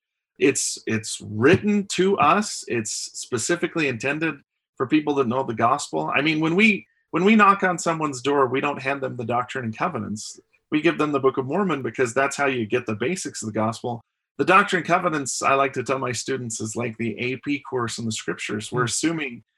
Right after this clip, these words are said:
Speaker 1: that you know a thing or two when you come to this already. And now we're gonna go really deeper. So the Book of Mormon talks about there's a God that loves you. The Doctrine and Covenants is like, this is where God comes from and
Speaker 2: Hmm.
Speaker 1: why he cares about us so much. Uh, the Book of Mormon would say, this is Jesus Christ,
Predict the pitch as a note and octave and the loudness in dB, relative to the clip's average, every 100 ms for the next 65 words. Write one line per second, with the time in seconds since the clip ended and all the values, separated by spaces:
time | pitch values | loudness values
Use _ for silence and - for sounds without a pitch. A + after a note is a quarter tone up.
0 | _ - C3 C3+ C3+ A3 A#3+ - B2+ A2 | _ 0 2 2 4 4 4 0 -2 -2
1 | A2 A2+ G#2+ G#2+ A2 G#2+ A#2 A2+ A2 A2 | -2 -2 -2 0 -2 -2 -4 -2 -2 -2
2 | A2+ G#2+ B2 F3 C#3 A#2 _ _ - C#3 | -4 -2 0 0 0 -4 _ _ -4 4
3 | G3+ G#3+ F#3 D3 C#3+ C3 C3 C#3 B2 A2+ | 6 6 4 2 2 4 2 0 0 -2
4 | C3+ - G2 - D3 D3+ F#3 F3 E3+ D3+ | -6 -6 -4 0 2 4 4 4 2 2
5 | C#3 C3+ - C3 B2+ A2 - _ _ - | 4 2 2 2 2 2 -4 _ _ 0
6 | C#3 C3+ D3 D#3 D3+ C3+ A#2 C#3+ C#3 C#3+ | 2 4 6 6 6 4 4 2 2 -2
7 | B2+ A#2 B2+ B2+ C3 A2 B2 B2+ B2 A2+ | 0 2 0 0 -4 -4 -4 -4 -6 -6
8 | A2+ A2 A2 A2 - A#2 D3 D3 C3 C3+ | -6 -2 -2 -2 -4 -2 0 0 0 2
9 | B2+ A#2 A#2+ A2 A#2+ B2 - G#2+ G#2 A2 | 2 2 0 -2 -6 -6 -6 -8 -8 -10
10 | - C3+ A2 C3+ F3 D#3 B2 A2+ A#2+ A2+ | -4 -2 4 6 6 4 -4 -4 -2 -2
11 | A2 A2 G#2+ - G#2 G#2 G2 - - _ | -2 -2 -2 -6 -6 -6 -8 -12 -18 _
12 | _ - C3+ C#3+ E3+ D#3+ D#3 D3+ C#3 C#3 | _ 0 2 2 0 0 0 0 0 0
13 | - C#3 A#2+ C3 - B2 G#2+ C#3 B2+ B2 | 0 0 2 0 0 -4 -4 -4 -2 -4
14 | - - C#3 A#2+ A2 - | -6 0 2 2 -2 -6